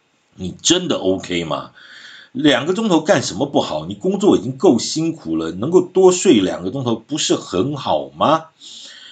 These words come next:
呃，所以我讲说买房子其实还是跟你的相关的地缘关系、工作状况、生活形态等等等等都有关系，你真的不能只用买得起来做思考了啊。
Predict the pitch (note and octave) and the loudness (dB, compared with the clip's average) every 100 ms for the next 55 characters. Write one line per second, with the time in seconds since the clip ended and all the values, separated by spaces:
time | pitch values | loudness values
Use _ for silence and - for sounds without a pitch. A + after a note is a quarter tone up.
0 | - - A#2 - G#3 C#3+ F#2+ G2 E2 G#2 | -14 -10 0 6 6 4 0 0 -2 -2
1 | G2+ E2 D2 F#2+ A#2+ E2 - A2+ A#2+ C3 | 0 -2 -2 -4 -4 -6 -8 -4 -2 -4
2 | - F3 D3 D2 D#2+ D2+ C3+ C3+ C3+ C3 | -2 -2 -2 -6 -8 -4 -4 0 0 0
3 | G2 E2 - F#3+ A#2 D#2+ E2 F2+ F#2+ F#2 | -4 -8 -8 -4 -2 -4 -4 -2 -2 -4
4 | F#2 C#3 E3 F3+ D3 F#2+ A#2 F2+ F2+ F2 | -4 -2 0 2 2 2 2 0 -2 -4
5 | - F#3 F3 G2+ G2+ F2+ G#2+ B2+ A2+ - | 0 0 0 0 -2 -6 -8 -6 -6 -8
6 | - - - _ - D3 D#3+ G2 G2 A#2 | -18 -20 -20 _ 0 2 2 2 -2 -2
7 | E2 A#2+ A#2 D2+ E2+ F2 F2+ D#2+ D#2 - | 0 2 2 2 -2 -4 -6 -10 -10 -4
8 | - F3 D#3+ - D#3+ B2 F2 F2+ - G2+ | 2 2 2 -2 0 -2 -2 -8 -6 -4
9 | F#2 D#2 D#2+ - D2+ G#2+ F#2 - - - | -4 -6 -10 -12 -4 -2 -2 -4 -4 -2
10 | - D2 - - F2+ C#3 F3 - - B2 | -4 -8 -14 -12 -2 0 0 -6 -8 -8
11 | B2+ - - - G2+ - | -10 -12 -16 -16 -16 -18